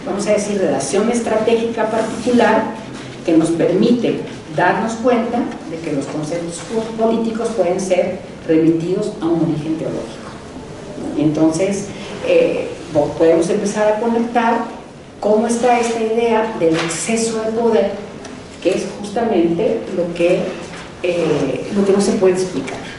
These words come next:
¿no? El exceso de poder no se puede explicar cuando, por ejemplo, eh, ustedes deben de conocer esa, esa escena, ¿no?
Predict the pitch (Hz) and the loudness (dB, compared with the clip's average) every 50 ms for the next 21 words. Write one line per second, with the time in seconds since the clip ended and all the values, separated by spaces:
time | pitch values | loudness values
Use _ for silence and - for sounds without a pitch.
0 | - - - - - - - - - - - - - - - - - 175 185 190 | -14 -14 -12 -12 -12 -12 -12 -14 -16 -16 -16 -16 -16 -16 -14 -10 -8 -4 -2 0
1 | 196 240 262 254 285 269 254 - 214 190 190 196 196 196 - - 208 196 - 190 | 2 2 2 4 4 4 4 4 4 2 2 2 2 0 -2 -2 -4 -4 -2 0
2 | 196 196 196 190 - 180 156 170 175 190 190 196 208 220 214 214 - - - - | 0 0 0 -2 -4 -6 -6 -2 -2 0 2 2 2 0 0 -2 -6 -10 -12 -14
3 | - - - - - - 180 180 175 170 170 175 170 170 170 165 170 185 202 202 | -16 -16 -16 -16 -4 0 2 4 4 4 2 0 0 0 0 0 0 0 0 0
4 | 202 202 208 208 208 208 208 214 214 214 214 - - - - - - - - 175 | 2 2 2 4 4 4 4 4 2 0 -2 -4 -8 -10 -12 -12 -12 -8 -4 -2
5 | 175 170 165 165 160 147 - - - - - - - - - - - 185 190 185 | 0 2 4 4 4 4 4 2 0 0 -2 -4 -6 -8 -8 -8 -6 -6 -4 0
6 | 190 190 196 196 196 196 196 190 190 185 180 - 170 165 165 165 165 165 170 175 | 2 4 6 6 6 4 4 4 4 4 4 4 4 4 6 6 6 4 4 4
7 | 175 180 175 - - 160 156 175 - - 185 175 170 165 165 160 165 165 - - | 4 4 4 2 0 -2 -4 -4 -4 -4 -2 0 0 2 0 0 -2 -4 -6 -10
8 | - - - - - - 170 165 165 170 170 175 175 - - 226 226 226 226 214 | -12 -14 -14 -14 -12 -8 -6 -4 -2 0 2 2 0 2 2 4 4 6 6 4
9 | 220 226 254 277 277 - 190 196 - - - - - - | 4 4 2 2 0 0 0 0 0 0 0 -2 -4 -8